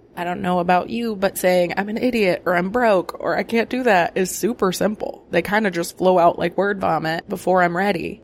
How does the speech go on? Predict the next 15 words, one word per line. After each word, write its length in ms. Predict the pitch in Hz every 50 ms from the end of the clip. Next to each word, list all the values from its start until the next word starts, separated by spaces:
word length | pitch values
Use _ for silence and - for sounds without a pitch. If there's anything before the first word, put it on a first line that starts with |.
| _ -
Yet 380 | 196 185 175 165 160 - -
saying, 420 | - - 180 180 180 180 175 175 - -
"I 40 | 175
have 240 | 175 185 190 185 -
rich 380 | - - - 214 202 - - -
creative 540 | - - 202 202 190 185 180 180 170 175
talents," 640 | - - - 180 175 170 165 160 151 - - - - - _ _ _
"I 140 | - 196 196
deserve 640 | 190 190 185 185 180 160 160 190 196 190 185 175
fair 340 | - - - 180 180 175 175
pay," 640 | 180 - 185 175 175 170 165 147 143 131 - 190 - - - _ _ _ _ -
"I'm 180 | 202 208 208
brilliant 520 | 196 202 226 247 277 247 190 175 156 - -
and 180 | - 175 180
successful 800 | - - 180 - - 214 220 - - - 180 170 - - - -